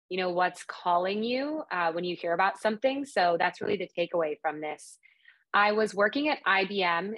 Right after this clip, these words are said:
and I B M Watson in financial services in twenty sixteen doing product strategy. And at that time, I B M was trying to figure out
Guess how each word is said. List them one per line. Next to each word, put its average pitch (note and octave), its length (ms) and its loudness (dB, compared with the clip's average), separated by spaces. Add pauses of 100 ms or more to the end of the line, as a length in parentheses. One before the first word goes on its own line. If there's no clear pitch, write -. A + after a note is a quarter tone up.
and F3 200 -6
I F3+ 160 2
B F#3+ 140 0
M F3+ 100 0
Watson F3 440 0
in F3 120 -6
financial F3 420 0
services E3+ 920 0
in E3+ 160 -4
twenty F3 280 0
sixteen E3+ 600 -2
doing E3 240 4
product E3 380 0
strategy. D#3 600 0 (520)
And F3+ 500 2 (140)
at F#3+ 160 2
that - 260 4
time, A#3 640 0 (840)
I G3 140 2
B G#3 140 2
M G3 100 2
was G3 160 0
trying F#3 320 0
to F#3 80 -4
figure F#3 320 -2
out F3+ 280 2